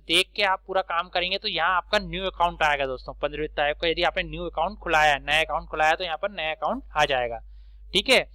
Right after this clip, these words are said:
तो चलिए मैं मेरे account number पर क्लिक करता हूँ। यहाँ पर ये click कर दिया account number, receipt details।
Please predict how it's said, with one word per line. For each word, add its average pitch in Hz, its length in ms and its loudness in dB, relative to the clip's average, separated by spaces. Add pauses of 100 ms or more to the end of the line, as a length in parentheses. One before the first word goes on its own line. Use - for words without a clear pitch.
(160)
तो 165 60 -10
चलिए 170 280 2
मैं 180 140 0
मेरे 170 220 2
account 175 240 -4
number 170 220 -4
पर 180 100 -4
क्लिक - 260 -8
करता 170 240 0
हूँ। 180 100 -6
यहाँ 170 140 -4
पर 190 300 -4
ये 165 140 -6
click 170 280 -4
कर 175 140 4
दिया 180 180 2
account 170 180 0
number, 180 300 0
receipt 196 420 -10
details। 160 540 2